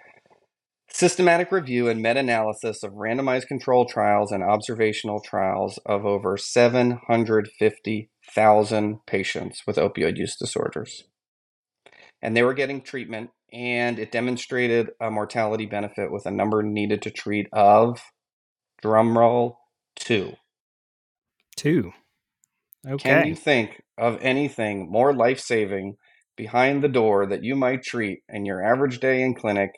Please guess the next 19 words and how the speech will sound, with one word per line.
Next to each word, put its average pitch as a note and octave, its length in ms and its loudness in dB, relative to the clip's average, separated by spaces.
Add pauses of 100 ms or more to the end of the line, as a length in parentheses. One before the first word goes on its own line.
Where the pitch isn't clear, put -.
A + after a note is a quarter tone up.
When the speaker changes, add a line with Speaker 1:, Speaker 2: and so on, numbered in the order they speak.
(600)
Speaker 1:
I G2 140 -8
challenge A#2+ 640 2
you G#2+ 440 0
to G#2+ 100 -12
find G#2 560 2 (120)
anything G2+ 520 -2
with G2+ 160 -2
an G2 120 -2
N G2+ 140 0
N G2+ 180 0
T G2 400 -2 (140)
of G2 240 0 (120)
two. - 260 -2 (1200)
Speaker 2:
That's, C3 440 -4
uh, B2+ 580 4
mind-blowing, C3 560 2 (140)
to A2+ 60 -6
be A2 100 -4
honest. G#2+ 300 -4